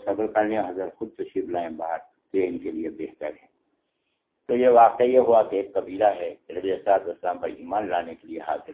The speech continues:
ہوا۔ اب یہ ایمان نہیں لائے تھے، ایمان لانے کے لیے حاضر ہوئے۔ تو نبی علیہ الصلوۃ والسلام کے حجرات کے باہر کھڑے ہو کر نے کہا کہ "اخرج الینا یا محمد"، "اے محمد صلی اللہ علیہ وسلم، آپ باہر تشریف لائیں۔" تو اللہ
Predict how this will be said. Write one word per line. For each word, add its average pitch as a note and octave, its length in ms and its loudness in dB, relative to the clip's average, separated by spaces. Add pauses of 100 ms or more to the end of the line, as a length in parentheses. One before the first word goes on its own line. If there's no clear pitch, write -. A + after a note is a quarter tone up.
(120)
ہوا۔ - 80 -16 (960)
اب G2+ 100 -12
یہ A2 120 -4
ایمان G#2+ 320 0
نہیں G2 120 -2
لائے D#2 240 -6
تھے، - 140 -20 (140)
ایمان G2+ 240 -2
لانے G#2 280 0
کے G#2 100 -10
لیے G2+ 100 -6
حاضر G#2 240 -2
ہوئے۔ G#2+ 200 -8 (760)
تو G#2 100 -2
نبی A2+ 280 4
علیہ B2+ 120 6
الصلوۃ A#2 380 4
والسلام A2 480 2
کے G#2+ 100 -6
حجرات G2+ 480 2
کے - 80 -6
باہر F#2 240 2
کھڑے F#2 260 -6
ہو F2 120 0
کر E2+ 180 -8
نے E2 120 -10
کہا F2 180 0
کہ D#2+ 220 -10
"اخرج G#2+ 340 -2
الینا F#2 520 -4 (100)
یا E2 140 0
محمد"، D#2+ 560 -10 (260)
"اے F#2 160 2
محمد F#2+ 220 -6
صلی F2 60 -8
اللہ - 0 -
علیہ F2 160 -10
وسلم، E2+ 140 -8
آپ E2+ 260 -2
باہر E2 180 -2
تشریف - 500 -16
لائیں۔" - 220 -16 (1300)
تو G2+ 80 2
اللہ A#2 220 6